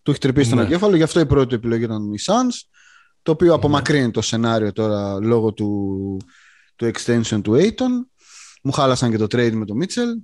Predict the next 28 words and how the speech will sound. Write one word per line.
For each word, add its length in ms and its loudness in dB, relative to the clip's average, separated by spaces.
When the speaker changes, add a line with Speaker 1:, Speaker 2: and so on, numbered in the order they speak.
Speaker 1:
δεν 120 -6
πειράζει. 540 -4
Ε, 840 -6
πάντως, 640 0
κοίτα, 240 2
ο 140 4
Windhorst, 420 2
η 60 4
αλήθεια 320 4
είναι 100 4
ο 100 6
άλλος 500 4
ψηλό 300 2
insider, 500 0
είπε 120 -4
ότι, 120 -4
«Παιδιά, 260 -4
αυτό 180 -8
είναι 100 -4
ένα 140 0
μήνα 200 0
ιστορία, 420 2
απλά 200 0
τώρα 180 -2
το 100 -4
βγάλανε». 400 -2
Ε, 160 -10
Speaker 2:
Ναι. 240 0